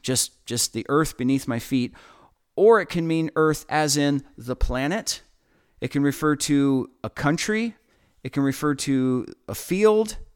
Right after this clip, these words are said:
or, or just ground. Idiomatically, it can also refer to common things. It can refer to nations. It can also refer to the wilderness.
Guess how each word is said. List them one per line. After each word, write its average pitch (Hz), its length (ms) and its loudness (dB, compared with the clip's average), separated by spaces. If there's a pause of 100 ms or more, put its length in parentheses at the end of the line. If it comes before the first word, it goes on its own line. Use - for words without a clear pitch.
(520)
or, 120 240 0
or 127 140 -2
just 139 260 -2
ground. 147 640 0 (1500)
Idiomatically, 202 1000 0 (560)
it 151 100 -2
can 165 160 0
also 196 300 2
refer 160 400 -2
to 151 480 0
common 180 500 -2
things. 208 600 -4 (960)
It - 40 -20
can 147 140 0
refer 165 280 2
to 156 120 -2
nations. 196 640 0
It - 120 -8
can 151 120 -6
also 170 300 -4
refer 156 380 -4
to 147 180 -2
the 139 120 -2
wilderness. 117 680 -2